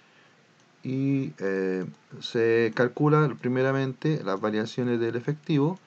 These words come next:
y las variaciones de cuentas de activo y pasivo,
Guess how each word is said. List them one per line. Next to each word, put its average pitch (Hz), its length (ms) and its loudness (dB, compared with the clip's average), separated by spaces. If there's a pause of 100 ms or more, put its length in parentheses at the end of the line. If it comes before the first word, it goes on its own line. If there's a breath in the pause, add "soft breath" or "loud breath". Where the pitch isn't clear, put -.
(540 soft breath)
y 151 200 4
las 147 120 4
variaciones 131 520 2
de 123 80 0
cuentas 123 320 -2
de 123 60 -2
activo 135 540 0
y 135 460 -2 (200)
pasivo, 98 460 -4